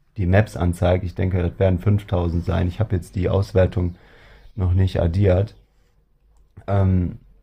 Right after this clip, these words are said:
also Deutschland zu durchkreuzen, das haben wir auf jeden Fall abgeschlossen, Hendrik, ne? Und ich glaube, so sollten wir diese Tour dann auch gemeinsam beenden und vielleicht im Oktober dann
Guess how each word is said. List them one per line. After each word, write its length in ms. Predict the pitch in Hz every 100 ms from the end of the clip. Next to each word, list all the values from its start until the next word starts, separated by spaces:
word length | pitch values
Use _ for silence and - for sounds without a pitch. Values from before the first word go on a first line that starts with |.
| _ _ _ _ _ - _ _ _
also 200 | 110 98
Deutschland 760 | 98 104 117 - 123 127 120 - _ _ _ - _ _ _ _ _
zu 120 | 101
durchkreuzen, 560 | 98 - - 104 113 110
das 160 | 104
haben 100 | 117
wir 60 | 110
auf 120 | 107
jeden 140 | 107
Fall 140 | 110 -
abgeschlossen, 540 | 110 - - 80 -
Hendrik, 400 | 82 80 87 87 90
ne? 100 | 92
Und 100 | 92
ich 100 | 90
glaube, 380 | 104 117 113 110 - - -
so 180 | - 117
sollten 400 | 113 117 120 120
wir 100 | 107
diese 320 | 104 110 104
Tour 260 | - 110 110
dann 160 | 107 104
auch 480 | - 104 107 - - _ _ _
gemeinsam 560 | 92 95 104 120 120 113
beenden 600 | - 120 120 123 127 120 _ _ _ _ _ _ _
und 160 | - 101
vielleicht 440 | - 101 98 113
im 120 | 92 101
Oktober 480 | 98 - 113 110
dann 380 | 104 101 104 107